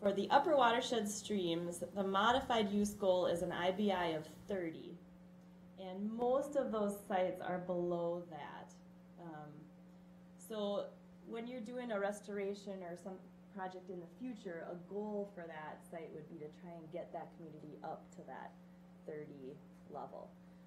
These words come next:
Um, so two of the Six Mile Creek sites were,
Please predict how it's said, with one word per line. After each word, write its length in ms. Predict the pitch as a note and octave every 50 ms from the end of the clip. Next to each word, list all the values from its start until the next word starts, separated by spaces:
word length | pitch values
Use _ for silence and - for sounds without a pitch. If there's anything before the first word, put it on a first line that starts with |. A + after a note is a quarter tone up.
| - -
Um, 200 | F#3 F3 E3 E3
so 520 | - - A3 G#3 G3+ G3+ G3+ G#3 A3 A3 - - - - - -
two 140 | E4 E4 E4
of 120 | D#4 D#4
the 80 | A#3+ A#3+
Six 280 | A#3+ - B3+ B3 - -
Mile 280 | A3+ G3+ G3 G3 G3+ G3 -
Creek 240 | - G#3+ G3+ G3+ - - -
sites 320 | G#3 G3 F#3+ F3+ - - - - - - - - - - - - - - -
were, 520 | G3+ G3+ G3 G3 F#3+ F#3+ F#3+ F#3 F#3 F#3